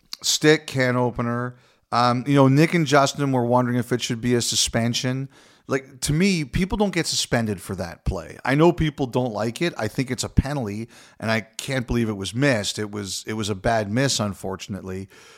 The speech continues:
but it's, that's not a suspension. Um, you know, I, I saw some people online saying it wasn't even a penalty. I disagree with that. I, I think it's,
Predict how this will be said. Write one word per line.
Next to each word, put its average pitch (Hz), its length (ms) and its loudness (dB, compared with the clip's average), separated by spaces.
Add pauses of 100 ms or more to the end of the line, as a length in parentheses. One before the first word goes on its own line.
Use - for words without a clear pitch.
(100)
but 117 400 6
it's, 127 240 -2 (140)
that's 139 380 4
not 123 220 2
a 113 60 0
suspension. 104 800 -6 (340)
Um, 107 500 -2 (480)
you 120 80 -4
know, 120 160 4
I, 123 280 -4
I 117 100 0
saw 123 240 4
some 139 240 0
people 131 220 -2
online 127 380 2
saying 113 180 -4
it 110 80 -2
wasn't 117 280 -2
even 104 160 -2
a 87 80 -6
penalty. 117 640 -4
I 123 300 -4 (340)
disagree 104 500 -2
with 95 200 -8
that. 80 200 -14
I, 104 160 -10
I 117 200 -4
think 117 280 -6
it's, - 380 -6